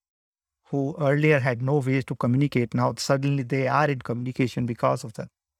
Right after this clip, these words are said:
internet, because of technology. And yet we do not know how to talk, how to share our ideas and opinions without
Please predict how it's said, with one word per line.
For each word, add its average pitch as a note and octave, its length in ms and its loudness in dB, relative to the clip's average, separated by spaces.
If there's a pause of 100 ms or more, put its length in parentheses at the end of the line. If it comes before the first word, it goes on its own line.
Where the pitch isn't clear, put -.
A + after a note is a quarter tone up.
(280)
internet, C3 420 2
because B2+ 320 2
of A#2 120 -4
technology. C3+ 640 2
And A#2+ 180 0
yet C3 200 2 (100)
we C3 100 2
do B2 120 0
not C3+ 260 0
know B2 240 0
how C3+ 220 2
to A#2+ 160 -4
talk, A#2 320 2
how A#2+ 160 4
to A#2+ 240 0 (720)
share D#3+ 400 4
our D3 160 4
ideas B2+ 400 0
and B2 120 0
opinions D3 640 -2 (580)
without C#3+ 400 2